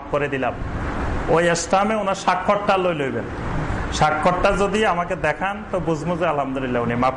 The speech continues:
করে দিচ্ছেন। আর স্বাক্ষর না থাকলে বুঝবেন যে উনি এখনো মাফ করেন নাই। স্বাক্ষরওয়ালা মাফ কয়জনের আছে?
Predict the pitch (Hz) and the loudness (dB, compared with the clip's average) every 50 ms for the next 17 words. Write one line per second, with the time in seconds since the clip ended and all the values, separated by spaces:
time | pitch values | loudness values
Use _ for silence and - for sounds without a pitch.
0 | - - 127 117 104 101 101 - - 104 90 90 - - - - - 285 285 294 | 0 -2 -2 -2 -2 -4 -6 -6 -6 -4 -4 -4 -6 -6 -4 -4 -2 -2 -2 -2
1 | - - - - 156 147 143 143 - - - 175 180 - - - 240 240 240 233 | -2 -2 -2 0 2 2 2 2 2 2 2 2 2 0 0 2 2 4 4 4
2 | 233 226 233 233 233 226 - 220 220 220 175 180 180 151 156 180 185 180 170 185 | 2 2 2 0 0 0 0 0 0 0 2 0 -2 -2 -2 -2 0 0 2 2
3 | 180 165 165 170 165 156 160 170 165 175 180 165 156 147 151 170 196 233 262 - | 2 2 0 0 0 0 0 -2 -2 -2 -2 0 2 2 2 4 2 0 0 -4
4 | - - - - 185 175 - - - - - - - - - - - 139 135 135 | -6 -10 -12 -10 -8 -6 -4 -2 -2 0 0 0 0 0 0 2 2 4 4 4
5 | 131 127 123 120 120 117 120 135 147 147 143 135 - 104 95 95 - - - - | 4 2 2 0 0 2 2 2 2 2 0 -2 -2 -2 -2 -2 -2 -2 -4 -4
6 | 135 135 - - - - - - - - - - - - - - 135 139 - - | -4 -2 0 0 0 0 0 0 0 -2 0 2 4 6 6 6 4 2 2 2
7 | - 175 175 175 180 - 226 214 226 233 226 233 233 226 214 208 196 185 - - | 2 2 2 2 2 2 4 4 6 6 6 4 4 2 2 0 -2 -2 -4 -4
8 | - 196 180 170 160 160 151 139 139 131 127 127 123 - - 120 - | -4 -4 -2 -2 0 -2 0 0 0 0 0 -2 -2 -2 -2 -2 -2